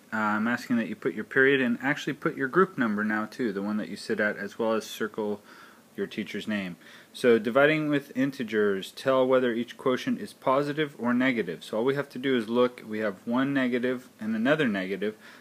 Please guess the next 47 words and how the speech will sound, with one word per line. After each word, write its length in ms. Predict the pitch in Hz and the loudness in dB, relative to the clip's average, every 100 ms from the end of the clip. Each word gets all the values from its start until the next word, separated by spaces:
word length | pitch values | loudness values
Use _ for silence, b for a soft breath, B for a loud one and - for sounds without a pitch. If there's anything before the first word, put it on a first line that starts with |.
| B | B
The 80 | - | -12
quotient 480 | - 160 165 131 110 | 6 8 8 4 -2
will 80 | 220 | -2
be 140 | 113 | -2
the 260 | 110 110 165 | -2 2 2
answer 320 | 165 - 104 | 2 -2 -2
that 120 | 104 | -2
we 140 | 101 | -4
get. 320 | 90 95 104 - B B B B | -6 -6 -6 -10 B B B B
So 680 | - - 123 117 113 117 113 | -16 2 6 8 8 8 6
I 160 | 113 113 | 4 4
look 300 | 117 120 123 | 6 4 4
at 200 | 113 - | 0 0
two 180 | 131 120 | 0 2
negatives. 640 | 123 120 104 104 120 - | 4 4 2 2 0 -2
If 140 | 104 113 | -4 -2
I 80 | |
have, 440 | 107 107 107 104 101 - | 0 2 2 0 -6 -8
that's 240 | 110 - | -8 -8
a 20 | - | -4
positive 440 | 117 113 113 110 | 0 2 0 -2
and 80 | 110 | -4
a 80 | - | -2
positive, 420 | 117 120 123 117 | 0 0 -2 -2
that's 220 | 107 - | -2 -4
a 40 | |
negative 220 | 107 113 113 | -6 -4 -4
and 100 | 113 | -6
a 40 | |
positive, 520 | - 113 113 113 107 | -6 -4 -4 -8 -8
positive 300 | 113 107 107 | -4 -4 -4
and 160 | 107 101 | -8 -6
a 20 | |
negative. 400 | 120 131 123 120 - | -4 -2 -4 -6 -4
Here 180 | 127 120 | 0 0
is 160 | 113 - | 0 -4
a 80 | 104 | -8
negative 600 | 98 107 117 123 123 117 - | -4 -2 0 0 0 -4 -8
and 320 | 104 107 104 | -6 -4 -4
a 120 | 104 | -4
negative, 520 | 101 131 113 92 98 | -2 -2 0 -2 -4
which 220 | 101 - 101 | -6 -8 -8
is 100 | 98 | -6
what 140 | 95 | -6
we 120 | 107 | -4
have 220 | 107 98 - | -4 -6 -6
here. 440 | 127 117 90 | -4 -2 -2